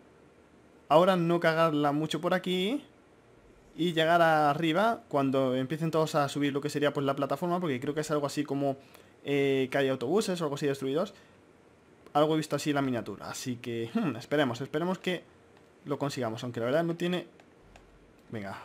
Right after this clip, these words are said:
hasta luego. No tiene pinta de haber nada por aquí, igual más adelante, como digo,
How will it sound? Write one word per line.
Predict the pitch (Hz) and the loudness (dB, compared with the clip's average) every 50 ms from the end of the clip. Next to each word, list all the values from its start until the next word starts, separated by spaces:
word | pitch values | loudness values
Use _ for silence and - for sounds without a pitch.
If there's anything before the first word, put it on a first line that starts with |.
| - - - | -20 -20 -20
hasta | - - 131 | -12 -8 -4
luego. | 135 139 127 117 - - - - - - - - - _ _ - _ _ - | -4 -2 -4 -4 -6 -14 -20 -20 -20 -20 -20 -20 -20 _ _ -20 _ _ -14
No | 156 | -8
tiene | 175 226 226 202 | -2 0 0 0
pinta | 185 185 170 170 170 | 0 0 2 4 4
de | 160 | 6
haber | 156 156 156 156 151 147 | 6 6 6 6 6 4
nada | 147 151 151 143 123 - | 4 2 4 2 2 0
por | - 135 131 120 | 0 -4 -2 -2
aquí, | 120 127 - 196 190 180 | -2 -4 -4 -4 -2 -2
igual | 226 240 196 147 131 139 143 147 147 147 147 139 | -2 -2 -2 -4 -2 0 0 2 2 2 0 -2
más | 139 139 131 139 143 143 - 147 | -4 -6 -6 -6 -6 -6 -4 -4
adelante, | 143 143 143 143 143 139 143 - 190 196 | -4 -2 0 0 -2 -2 -4 -4 -4 -4
como | 175 151 139 139 | -2 -4 -4 0
digo, | 147 151 143 160 196 262 | 0 0 2 2 0 0